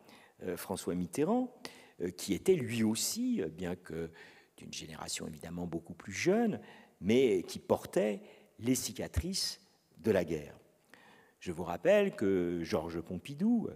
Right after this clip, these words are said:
successeur direct de De Gaulle, qui est pourtant celui qui avait été le, le moins marqué par la Deuxième Guerre, euh, mondiale,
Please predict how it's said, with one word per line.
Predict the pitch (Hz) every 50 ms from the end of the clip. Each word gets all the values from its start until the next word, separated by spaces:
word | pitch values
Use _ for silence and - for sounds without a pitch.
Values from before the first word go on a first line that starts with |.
| - -
successeur | - - - - - - 80 - - 113 107 78
direct | 76 76 85 80 95 104 104 - - - 80 78 78 - _ - - _ _ _ _ -
de | -
De | 76 76 101 107
Gaulle, | 107 156 214 233 220 156 101 - - - - - - _ _ _ _ _ _ _ _ _ _ _ _ _ - - _ _ -
qui | - -
est | -
pourtant | - - - - - 95
celui | 92 - - 90 87 95 104 104 104 - - - - - - _
qui | _ - -
avait | 76 80 82
été | 85 80 - 110 104
le, | 101 87 80 82 82
le | 80 80
moins | 82 92 95 107 110 104
marqué | 95 95 - - - - 127 113 110 110 - - - - - _ _ _ -
par | - 76 -
la | 80 80
Deuxième | 76 78 85 78 87 85 82
Guerre, | 80 90 101 98 92 78 73
euh, | 78 80 78 78 80 76 73
mondiale, | 69 78 87 90 85 98 143 175 208 233 220 170 -